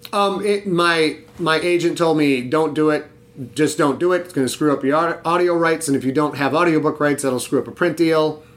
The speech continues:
Uh, and, you know, everybody in the industry is like, "Why, why on earth would you give it away for free?" And I'm, I think, um, I'm not entirely sure, but I think Cory Doctorow was already giving away free P D Fs in two thousand five, or at least two thousand six. He, he's way ahead of the curve on all this.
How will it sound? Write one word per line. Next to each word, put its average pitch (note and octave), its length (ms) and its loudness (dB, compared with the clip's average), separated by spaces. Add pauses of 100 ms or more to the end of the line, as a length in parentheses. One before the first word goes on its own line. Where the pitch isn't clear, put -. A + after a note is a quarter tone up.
(340)
Uh, B2+ 560 0
and, C3+ 340 -2
you C3+ 100 0
know, B2+ 120 -2
everybody D3+ 300 0
in C#3 60 2
the D3 60 2
industry C#3+ 240 0
is B2+ 80 -2
like, B2 240 -2
"Why, C3 160 -2
why C3+ 220 -2
on C#3+ 60 0
earth C#3 140 -2
would B2 140 -2
you A2+ 80 -12
give C3 140 0
it B2+ 40 0
away B2+ 220 0
for A#2 100 -12
free?" C3 300 0 (180)
And E3+ 120 -2
I'm, F3 200 -4
I F3 100 0
think, - 560 -4
um, E3 420 0 (120)
I'm D3 120 0
not F#3 160 0
entirely E3+ 360 0
sure, C#3 160 -2
but C3+ 60 2
I C3 80 2
think E3+ 180 -2
Cory D#3+ 240 0
Doctorow D3 340 0
was A#2+ 140 0
already B2+ 180 0
giving C3 220 0
away A#2+ 140 -2
free B2 240 -2
P B2+ 160 -4
D B2 120 -2
Fs A#2 200 -6
in A#2+ 80 -6
two B2+ 120 -2
thousand A#2 320 -2
five, A2+ 280 -4
or B2+ 40 -4
at D#3+ 80 -10
least F3 240 2
two D3 120 4
thousand A#2+ 320 2
six. - 240 -4
He, C3+ 140 2
he's C3+ 260 2
way C3+ 220 2
ahead A#2+ 140 2
of A#2 60 -2
the A#2 100 -2
curve A#2 240 0
on A2+ 140 -6
all G#2+ 140 -6
this. G#2+ 220 -8